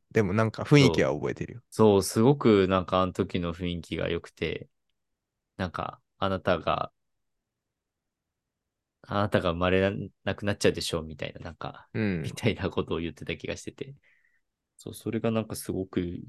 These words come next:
Speaker 2: いなって思って、なんかもう一回見たいなって思いました。
Speaker 1: ね、確かに。何回も見て、いろんな発見がありそうだよね。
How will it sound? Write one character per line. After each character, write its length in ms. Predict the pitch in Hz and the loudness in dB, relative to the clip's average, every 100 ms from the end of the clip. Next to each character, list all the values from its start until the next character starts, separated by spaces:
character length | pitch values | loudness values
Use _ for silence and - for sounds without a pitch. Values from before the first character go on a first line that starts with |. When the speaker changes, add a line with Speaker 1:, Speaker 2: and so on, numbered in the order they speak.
| 117 - _ - | -16 -20 _ -10
Speaker 2:
い 180 | 92 | -8
な 240 | 78 85 85 | -4 -2 -2
っ 80 | - | -4
て 120 | - | -8
思 160 | 78 | -8
っ 20 | 80 | -10
て、 400 | - - - 117 - | -10 -10 -10 -16 -14
な 120 | 104 | -14
ん 40 | 98 | -12
か 120 | - | -10
も 120 | 107 | -8
う 20 | |
一 40 | 110 | 0
回 160 | 127 | 0
見 80 | 123 | 2
た 120 | 131 | 2
い 80 | 98 | 2
な 120 | 78 | 0
っ 40 | 82 | -8
て 100 | - | -10
思 140 | - | -10
い 40 | 64 | -12
ま 120 | 101 | -16
し 100 | - | -18
た。 40 | _ _ _ _ _ _ _ _ | _ _ _ _ _ _ _ _
Speaker 1:
ね、 200 | 165 - _ | 2 2 _
確 240 | - - | -12 -8
か 120 | - | -8
に。 140 | 95 - | -8 -8
何 240 | - 127 123 | -4 -4 2
回 240 | 131 127 | 4 4
も 140 | 90 | 2
見 180 | 82 80 | -2 -6
て、 340 | - - - - _ _ _ _ _ _ _ _ _ | -8 -8 -8 -10 _ _ _ _ _ _ _ _ _
い 80 | 98 | 2
ろ 120 | 113 | 4
ん 80 | 113 | 4
な 80 | 107 | 0
発 220 | - - - | -2 -8 -4
見 180 | 104 | -4
が 100 | 98 | -2
あ 60 | 90 | -4
り 80 | 101 | -2
そ 140 | - | -4
う 60 | 80 | -4
だ 40 | |
よ 80 | - | -8
ね。 100 | - | -20